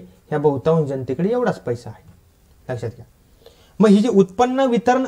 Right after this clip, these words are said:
असमानता आहे ही दूर करायची. ही दूर करायची म्हणजे काय? ह्यांना सांगायचं का, "द्या रे बाबांनो यांना पैसे गरिबांना"? नाही, हे देणारच नाही काढून. मग काय करावं लागेल, तर सरकारला हस्तक्षेप करावा लागेल.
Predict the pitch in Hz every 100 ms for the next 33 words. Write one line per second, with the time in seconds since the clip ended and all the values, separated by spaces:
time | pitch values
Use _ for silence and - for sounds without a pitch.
0 | - 233 220 202 190 185 190 156 139 190
1 | 170 226 - 214 185 180 147 170 190 220
2 | 226 233 233 190 196 170 147 175 208 185
3 | 175 180 175 131 - - - - 165 196
4 | 190 170 165 165 156 151 160 143 123 107
5 | - 127 117 104 98 - _ _ _ _
6 | 135 135 104 - 147 151 196 185 185 139
7 | 131 117 - _ _ _ _ _ _ _
8 | _ 180 214 220 196 180 156 139 110 -
9 | - 160 180 165 - 160 185 165 156 156
10 | 151 139 - 117 110 107 101